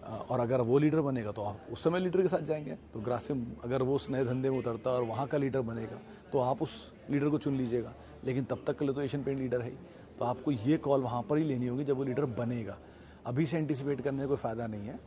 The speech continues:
हो जाने दीजिए तो ज़्यादा बेहतर है। प्री एंटिसिपेशन आपको अपने आप ही दिखने लग जाएगा, जब आप market में निकलेंगे और एशियन पेंट की जगह ग्रासिम का paint use होने लग जाएगा, तो अपने आप ही आप समझ जाएंगे, आपसे अच्छा channel से कोई नहीं कर सकता उस चीज़ को।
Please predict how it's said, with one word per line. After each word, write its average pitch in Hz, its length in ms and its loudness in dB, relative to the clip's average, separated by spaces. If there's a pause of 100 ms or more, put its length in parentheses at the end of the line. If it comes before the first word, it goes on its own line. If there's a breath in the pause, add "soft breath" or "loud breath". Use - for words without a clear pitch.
(100)
हो 180 120 10
जाने 131 260 2
दीजिए 110 280 -4
तो - 320 -10
ज़्यादा 180 220 4
बेहतर 156 320 -2
है। - 300 -14 (340 loud breath)
प्री 170 160 6
एंटिसिपेशन 165 720 0
आपको 147 220 -4
अपने 143 180 -4
आप 139 140 0
ही 190 60 4
दिखने 143 240 2
लग 127 140 2
जाएगा, 127 280 0
जब 143 100 2
आप 139 80 2
market 131 340 -2
में 135 100 -2
निकलेंगे 135 400 0
और 135 100 4
एशियन 131 300 0
पेंट 135 120 0
की 135 40 2
जगह 139 120 4
ग्रासिम 135 360 0
का 139 60 2
paint 123 240 -2
use 120 120 -2
होने 113 140 -4
लग 107 140 -6
जाएगा, 110 240 -6 (380 loud breath)
तो - 60 -2
अपने 143 160 0
आप 143 80 0
ही 165 60 2
आप 151 60 2
समझ 120 240 -2
जाएंगे, 120 240 -4
आपसे 123 240 -2
अच्छा 139 160 -6
channel 131 200 -2
से 143 100 -6
कोई 147 200 2
नहीं 135 120 0
कर 107 60 -6
सकता 104 300 -12
उस - 140 -14
चीज़ - 140 -12
को। - 100 -12